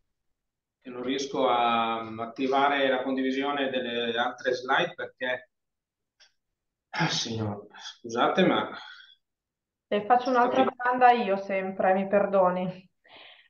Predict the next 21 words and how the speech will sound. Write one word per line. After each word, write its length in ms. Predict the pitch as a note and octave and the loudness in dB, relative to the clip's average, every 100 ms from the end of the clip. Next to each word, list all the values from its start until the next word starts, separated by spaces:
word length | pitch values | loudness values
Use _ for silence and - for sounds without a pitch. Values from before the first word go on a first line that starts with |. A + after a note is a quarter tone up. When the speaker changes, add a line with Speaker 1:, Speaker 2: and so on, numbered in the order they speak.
| _ _ _ _ | _ _ _ _
Speaker 2:
In 160 | B3+ | 0
caso 280 | B3+ - G4+ | 4 6 6
di 80 | F#4 | 4
attività 540 | E4+ - C4 B3+ C#4+ | 2 -2 -4 2 4
connesse, 1160 | - D#4+ C4+ A#3 F#3+ F#3 - - F3+ F#3 F#3+ - _ | 6 4 6 4 2 -2 -6 2 4 4 -2 -10 _
quindi 280 | G#3+ G3 F#3+ | -2 0 -2
se 140 | A3 | 2
l'azienda 480 | A3 G#3+ A#3 C4 C#4 | 4 4 4 4 4
agricola 520 | A#3 A#3 A#3 C#4 C4 | 4 0 2 4 4
svolge 540 | G#3 G3+ A3 A#3+ A3+ G#3 | 2 4 6 4 2 0
anche 280 | A3 A#3 | 0 -2
attività 540 | A#3 - G3+ G3+ A3 G#3+ | -4 -4 -6 0 0 0
connesse, 680 | A3 G#3 F#3+ F3 F3 - F3 | -2 -2 -2 -4 -6 -2 0
le 140 | F#3 | 0
percentuali 840 | F#3+ A3+ - B3+ B3 C4 B3+ C4+ C#4+ | 4 2 4 0 0 4 6 6 4
Speaker 1:
Sì. 80 | - | 0
Speaker 2:
di 40 | |
contributo 920 | B3+ B3 - B3 G#3 F3+ F3 F#3 F3 F3 | 0 0 -2 -2 -2 -4 -2 -2 -2 -2
sono 560 | - - A3 A#3+ A#3 | -8 0 2 4 0
s-, 240 | A#3 - _ | -2 -12 _
quelle, 960 | _ G#3 G#3 A3 A3 G#3+ G#3+ G#3 G3 | _ -2 -2 0 2 4 6 4 2